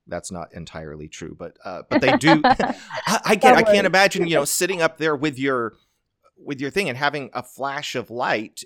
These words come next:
Speaker 1: and, you know, that's gonna provoke a response, especially, you know, if they're directly across the arena from a strobe.
Speaker 2: Mm-hmm.
Speaker 1: Uh, there's no way to get that out of your periphery. There's no way to get that out of your vision. But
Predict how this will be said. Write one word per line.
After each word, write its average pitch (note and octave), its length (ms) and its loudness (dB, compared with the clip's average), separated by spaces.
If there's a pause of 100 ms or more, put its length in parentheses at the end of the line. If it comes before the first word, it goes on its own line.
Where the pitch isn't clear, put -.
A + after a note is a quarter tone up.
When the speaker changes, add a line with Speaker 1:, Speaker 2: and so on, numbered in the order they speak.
Speaker 1:
and, B2+ 420 -8 (580)
you C3 100 -14
know, A#2+ 100 -12
that's C3 220 -6
gonna D3 280 -6
provoke B2+ 600 -6
a G2 60 -8
response, G2 760 -6
especially, C3+ 600 -8 (340)
you A#2 140 -12
know, B2 180 -6
if C3 240 -8
they're A#2 280 -6 (160)
directly A2+ 600 -8
across A2+ 640 -8
the F#2+ 160 -12
arena F#2 580 -12
from F#2 180 -12
a F2+ 60 -12
strobe. G#2 600 -6
Speaker 2:
Mm-hmm. F#3+ 220 -6
Speaker 1:
Uh, - 40 -8 (360)
there's B2+ 360 -6
no B2+ 160 -4
way B2+ 240 -6
to A#2 100 -10
get A#2 360 -8
that G2 300 -6
out A2 220 -4
of G2 140 -12
your E2 120 -12
periphery. E2 580 -12
There's D#2+ 220 -12
no F2 100 -10
way F#2 160 -8
to F2+ 60 -10
get F2+ 220 -10
that F2+ 200 -6
out F2 180 -6
of E2+ 60 -10
your D2+ 140 -12
vision. F2 400 -8
But E2 240 -10